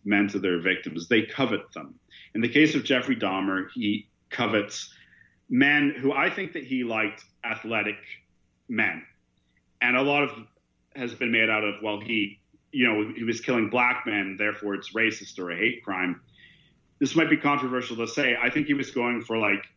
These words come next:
the black guys with the sort of athletic, very muscular bodies. You know, that, that's the commonality you'll see in there. He never went for an overweight black guy or whatever. He also lived in that neighborhood.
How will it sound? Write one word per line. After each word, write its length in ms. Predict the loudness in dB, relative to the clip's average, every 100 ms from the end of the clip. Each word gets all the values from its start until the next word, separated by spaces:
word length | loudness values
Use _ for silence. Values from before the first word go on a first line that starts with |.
| -20 -4
the 100 | -2
black 340 | 0 2 0 0
guys 280 | -2 -2 -4
with 100 | -8
the 80 |
sort 240 | -6 -4 -2
of 140 | 0
athletic, 540 | -2 -2 -2 0 0 -2 -2
very 440 | 0 2 0 -6 _ _ -6
muscular 840 | -2 -2 -4 -2 0 2 -2 -4 -16 -20 _ _ _
bodies. 760 | -2 2 2 2 -2 -8 -18 -12
You 120 | -4 -2
know, 160 | 0
that, 160 | -2 0
that's 240 | 0 0 -2
the 80 | -6
commonality 640 | -4 -2 -2 -2 -2 -4
you'll 200 | -6 -8
see 260 | -4 0 2
in 140 | 2
there. 200 | -2 0
He 60 | 0
never 240 | 2 0
went 180 | -2 -4 -4
for 220 | -4 -4 -8 -20 _
an 80 | 2
overweight 540 | 4 4 2 2 2 0
black 340 | -4 -4 -6
guy 220 | -8 -6
or 140 | -4 -4
whatever. 180 | -2
He 100 | 2
also 280 | 2 2 -2
lived 240 | -2 -2 -2
in 120 | 0
that 180 | 0 2
neighborhood. 520 | 2 2 0 -8 -12